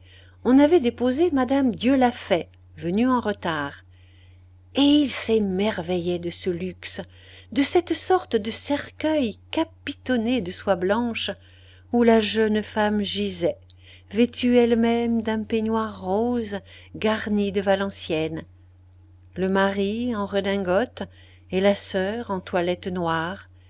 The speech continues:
d'une simple et merveilleuse élégance, restaient debout, tandis que l'abbé Judaine, agenouillé près de la malade,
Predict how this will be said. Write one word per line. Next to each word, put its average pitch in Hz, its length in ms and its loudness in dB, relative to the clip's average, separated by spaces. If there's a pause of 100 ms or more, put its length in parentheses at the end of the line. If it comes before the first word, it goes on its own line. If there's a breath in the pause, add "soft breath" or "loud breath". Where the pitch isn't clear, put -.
(400 soft breath)
d'une 269 280 6
simple 285 560 2
et 247 80 2
merveilleuse 226 760 0
élégance, 208 760 -2 (500 soft breath)
restaient 208 500 -2
debout, 175 380 -8 (880)
tandis 294 280 6
que - 120 0
l'abbé 254 320 2
Judaine, 233 640 4 (240 soft breath)
agenouillé 202 680 0
près 175 200 -6
de 165 120 -2
la 156 160 -2
malade, 147 520 -4